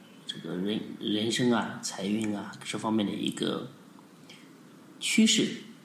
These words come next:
有的呢，就是可以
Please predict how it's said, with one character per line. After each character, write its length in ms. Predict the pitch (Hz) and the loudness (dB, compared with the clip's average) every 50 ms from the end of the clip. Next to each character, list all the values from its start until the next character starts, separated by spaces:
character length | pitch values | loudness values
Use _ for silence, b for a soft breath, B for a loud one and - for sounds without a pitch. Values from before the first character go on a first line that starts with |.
| - - - - - - - - - - - - - - - - - - - - | -20 -20 -20 -20 -20 -20 -20 -20 -20 -20 -20 -20 -20 -20 -20 -20 -20 -16 -2 4
有 240 | - 147 131 117 107 | 6 8 8 8 6
的 120 | 101 120 | 6 6
呢， 220 | 139 170 175 170 - | 6 6 6 4 2
就 100 | - 131 | 2 2
是 440 | 123 - - 113 107 95 - - - - - - - - - - - - - - - - - | 0 2 0 -2 -2 -2 -6 -8 -10 -14 -16 -18 -20 -20 -20 -20 -20 -20 -20 -20 -20 -14 -8
可 160 | - - 127 | -2 2 4
以 340 | 123 117 104 98 95 95 | 4 4 4 2 0 -4